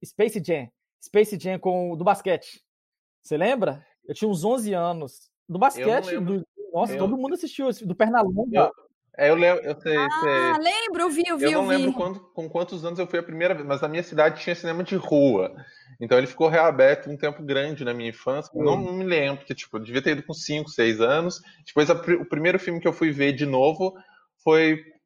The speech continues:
Speaker 2: foi na cidade vizinha, que foi Procurando Nemo. Que daí eu também já era mais velho. Foi, tipo,
Speaker 1: Mais velho.
Speaker 3: Gente, mas Pro-, Procurando Nemo, eu já, eu já, já tinha me formado na faculdade,
Speaker 2: Ah,
Speaker 3: tipo,
Speaker 2: lógico
Speaker 3: ah,
Speaker 2: que não. Sabe?
Speaker 1: Então, você
Speaker 3: Não, mas eu,
Speaker 2: Eu devia
Speaker 3: eu,
Speaker 2: ter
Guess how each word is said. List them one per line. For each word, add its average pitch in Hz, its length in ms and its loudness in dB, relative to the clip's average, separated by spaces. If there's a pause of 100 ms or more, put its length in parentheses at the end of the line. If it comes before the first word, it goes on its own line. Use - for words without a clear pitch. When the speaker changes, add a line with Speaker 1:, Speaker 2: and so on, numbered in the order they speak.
(100)
Speaker 2:
foi 139 120 2
na 139 100 0
cidade 139 360 2
vizinha, 143 420 -2
que 156 60 -12
foi 175 100 0
Procurando 175 500 2
Nemo. 127 480 0 (480)
Que - 80 -6
daí 117 160 8
eu 143 80 4
também 165 220 -2
já 170 80 2
era 160 140 4
mais 202 220 -4
velho. 110 400 2
Foi, 107 220 -2
tipo, 104 580 -8 (1120)
Speaker 1:
Mais 180 240 2
velho. 143 360 0 (360)
Speaker 3:
Gente, - 340 -12
mas 277 120 -6
Pro-, - 120 -12
Procurando 285 540 -2
Nemo, 285 240 -2
eu 320 120 0
já, 320 100 0 (100)
eu 277 100 2
já, 285 180 2
já 285 200 -2
tinha 294 160 -2
me 302 80 -2
formado 320 520 0
na 330 120 -2
faculdade, 359 580 2
Speaker 2:
Ah, 254 120 8
Speaker 3:
tipo, 240 80 6
Speaker 2:
lógico 220 420 4
Speaker 3:
ah, 233 40 -4
Speaker 2:
que 190 140 -4
não. 113 380 2
Sabe? 139 220 0
Speaker 1:
Então, 294 360 6
você 247 420 6
Speaker 3:
Não, 269 320 0
mas 262 220 -2 (180)
eu, 277 120 2
Speaker 2:
Eu 269 60 0
devia 262 220 2
Speaker 3:
eu, 254 60 6
Speaker 2:
ter 170 160 6